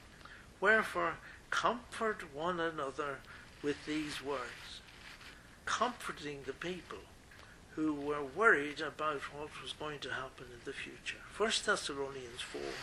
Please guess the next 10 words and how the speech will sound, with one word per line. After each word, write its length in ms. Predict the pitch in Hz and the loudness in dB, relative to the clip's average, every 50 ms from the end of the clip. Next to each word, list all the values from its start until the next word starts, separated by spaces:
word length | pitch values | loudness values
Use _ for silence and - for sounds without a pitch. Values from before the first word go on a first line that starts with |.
| - - - - - - - - - - - - - | -8 -10 -10 -8 -8 -8 -8 -8 -10 -10 -12 -8 -2
fourteen 460 | - 143 135 131 - 143 139 139 127 - | 0 0 0 0 -2 -4 -6 -6 -6 -8
to 180 | - 127 123 | -8 -6 -6
eighteen. 380 | 123 123 117 - - 127 - - - - - - - - - - - - - - - - - - - | -6 -6 -6 -8 -10 -10 -10 -12 -12 -14 -14 -14 -14 -14 -14 -14 -16 -16 -14 -14 -14 -14 -14 -8 -2
This 300 | - 240 247 - - - | 0 2 4 4 4 2
event, 640 | - - 165 135 - 143 180 190 156 - - - - - - - - - - - - - - - - - | 2 0 -2 -4 2 4 6 6 6 4 -2 -8 -10 -10 -10 -12 -16 -20 -20 -18 -18 -18 -18 -18 -14 -2
usually 640 | 160 160 196 240 247 240 - 262 220 202 190 190 | 0 2 2 2 2 0 0 0 2 2 2 2
known 580 | 175 160 147 147 143 143 143 139 143 160 170 175 - 156 | 0 0 2 2 2 2 0 -2 -4 -6 -8 -8 -6 -6
as 260 | 151 139 135 - - | -6 -4 -4 -6 -6
the 160 | - - 139 | -4 -4 -4
rapture 760 | 131 131 165 214 220 214 - - - - 139 131 139 160 160 | -4 0 0 0 0 0 -2 -6 -6 -4 -4 -4 -4 -6 -8